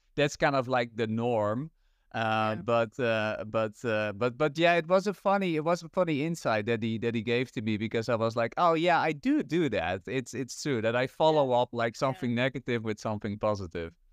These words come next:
Speaker 2: Yeah,
Speaker 1: Yeah.
Speaker 2: yeah. No, I recognize that. But I, I do think I'm also just, like, a very positive person, maybe sometimes a bit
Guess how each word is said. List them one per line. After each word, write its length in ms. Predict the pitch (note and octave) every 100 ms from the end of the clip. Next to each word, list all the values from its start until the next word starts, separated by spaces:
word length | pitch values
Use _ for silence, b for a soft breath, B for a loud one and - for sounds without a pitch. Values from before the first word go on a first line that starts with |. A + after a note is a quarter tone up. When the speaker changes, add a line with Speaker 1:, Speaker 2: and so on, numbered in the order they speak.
| _ _ _ -
Speaker 2:
Yeah, 280 | G3 F#3+ F3+
Speaker 1:
Yeah. 140 | F3+ F3+
Speaker 2:
yeah. 280 | G#3 F#3 F3+ - _
No, 280 | B3 A#3+ A3+ -
I 60 | G#3+
recognize 480 | F3+ - F3 E3+ -
that. 260 | D#3+ E3+ - _ -
But 100 | A#3
I, 100 | A#3+
I 100 | -
do 160 | G#3 C4
think 180 | - -
I'm 300 | - G#3+ G3 -
also 260 | G#3 A3 A#3
just, 260 | G3 G3+ -
like, 180 | F#3 F3+
a 80 | E3+
very 380 | F#3 F3+ F#3+ F#3 _ _ _ _ _ _ -
positive 500 | - A#3 - F#3+ F3 - _ _ _ -
person, 360 | G3 A#3 C4 A3+
maybe 240 | G#3+ G#3
sometimes 400 | F#3+ F#3+ G3 G3
a 40 | F3+
bit 180 | F3+